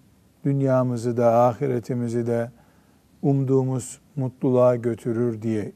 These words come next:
inanıyoruz. Allahu Teala'dan bize bunu kolay kılmasını niyaz ediyoruz. Bugün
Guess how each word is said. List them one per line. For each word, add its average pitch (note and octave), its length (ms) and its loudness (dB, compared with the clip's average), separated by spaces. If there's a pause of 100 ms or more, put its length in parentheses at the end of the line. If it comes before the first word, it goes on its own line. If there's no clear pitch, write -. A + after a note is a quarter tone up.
(120)
inanıyoruz. C3+ 800 0 (680)
Allahu C#3 340 2
Teala'dan B2+ 760 0 (600)
bize B2+ 380 2
bunu C3 340 -2 (100)
kolay C3+ 440 2
kılmasını B2 760 -4 (800)
niyaz A#2 440 2
ediyoruz. C3 560 -4 (640)
Bugün E3 460 2